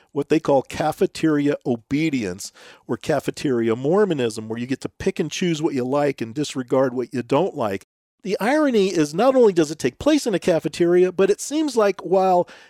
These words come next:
Haney is condemning such an idea, he's actually affirming such an idea because in his talk he makes it very clear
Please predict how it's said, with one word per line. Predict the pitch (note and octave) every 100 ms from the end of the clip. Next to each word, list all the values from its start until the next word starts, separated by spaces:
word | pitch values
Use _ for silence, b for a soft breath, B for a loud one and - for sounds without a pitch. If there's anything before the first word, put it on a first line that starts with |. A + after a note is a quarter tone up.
| -
Haney | A3+ C#4+ B3+ G#3+
is | F#3+ E3+
condemning | - E3 F3 C3+ G3+ D4+ E4 F3+
such | - D3 -
an | C#3+
idea, | C3 B2+ C3 G3
he's | A3+ C4
actually | C4 B3 - B3+ A#3+
affirming | G#3+ - - C4+ D4 E4 C4 C3 G#2+ B
such | - - D3+ -
an | C#3+
idea | B2 A#2+ A2+ A#2 D#3
because | F#3+ G3 F#3
in | A#3
his | A#3+ A3 -
talk | - C4+ C#4 -
he | G#3+
makes | G3+ G3+
it | G#3+ F#3+
very | E3 E3
clear | E3 - D#4 D#4+ G3+ F#3